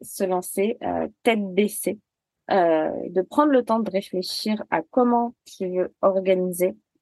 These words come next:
euh, ton Notion et, bah, ce que tu veux réellement voir dessus. Donc ça, pour moi, c'est vraiment aussi, euh,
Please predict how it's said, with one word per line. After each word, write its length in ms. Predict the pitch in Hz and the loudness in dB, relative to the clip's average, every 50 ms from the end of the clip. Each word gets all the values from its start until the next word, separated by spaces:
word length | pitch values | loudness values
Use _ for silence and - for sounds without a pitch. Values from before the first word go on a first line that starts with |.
| _ _ _ _ _ - - | _ _ _ _ _ -2 0
euh, 580 | 185 180 170 165 160 156 156 156 160 - - - - - - - _ _ _ _ _ - | 2 2 2 2 2 0 0 -2 -4 -4 -6 -8 -10 -12 -16 -18 _ _ _ _ _ -2
ton 140 | - 285 285 | 2 4 4
Notion 540 | 262 233 220 - - - 196 208 240 277 302 - - | 4 2 0 -2 -2 0 2 2 2 2 0 0 0
et, 320 | - 247 269 277 285 - - - - | 2 4 4 4 4 2 -2 -6 -4
bah, 180 | 208 196 185 - - | 0 2 2 2 2
ce 140 | 214 - - | -2 -8 -4
que 100 | - 277 | 0 0
tu 300 | 262 - - - 240 214 | 0 0 -2 -4 -4 -2
veux 260 | 196 208 247 247 240 _ - | 2 2 2 2 2 _ -8
réellement 680 | - 180 196 214 208 196 185 190 190 196 202 220 226 - | -8 -4 0 4 4 6 6 4 2 0 0 -2 -2 -4
voir 480 | 196 180 175 180 180 190 196 190 190 190 | -10 -12 -8 -2 2 4 4 4 4 2
dessus. 380 | 170 175 165 - - - - 370 _ _ _ _ _ _ _ - - - | -2 -4 -4 -6 -6 -8 -8 -10 _ _ _ _ _ _ _ -20 -14 -8
Donc 200 | - 190 180 185 | -4 -4 -4 -4
ça, 200 | - - - 226 220 | -2 0 0 0 0
pour 160 | 214 196 190 196 208 | 0 -4 -6 -4 -2
moi, 160 | 214 226 240 | 0 0 0
c'est 280 | 226 - - 170 185 - _ _ _ - | -2 -4 -8 -8 -10 -10 _ _ _ -8
vraiment 320 | 185 175 180 202 220 226 208 | -4 -4 -2 -2 -2 -2 -2
aussi, 380 | 202 208 - - - 254 233 | -4 -6 -8 -6 -2 0 0
euh, 60 | 202 | 0